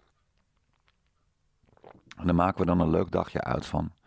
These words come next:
Eventueel mag je moeder mee, want het was, die scheiding was al aan het komen. Was al uitgesproken zelfs. Maar ja, zij wil natuurlijk heel graag, eh, met papa en mama. Dat hebben die kinderen graag, hè, dat papa en mama samen zijn.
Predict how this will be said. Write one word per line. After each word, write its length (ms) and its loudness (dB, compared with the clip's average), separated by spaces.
Eventueel 480 2
mag 160 0
je 100 0
moeder 300 4
mee, 300 2
want 140 -6
het 140 -2
was, 160 0
die 120 0
scheiding 480 0
was 200 -2
al 60 -2
aan 240 -2
het 80 -16
komen. 600 -8
Was 180 -8
al 80 -2
uitgesproken 760 -4
zelfs. 420 -10
Maar 100 0
ja, 100 0
zij 240 0
wil 120 4
natuurlijk 260 0
heel 160 2
graag, 400 -2
eh, 80 0
met 200 -2
papa 300 -4
en 180 -2
mama. 400 0
Dat 140 -2
hebben 180 0
die 100 -14
kinderen 360 -2
graag, 360 -2
hè, 100 0
dat 160 -4
papa 260 -2
en 80 2
mama 280 2
samen 460 0
zijn. 580 -6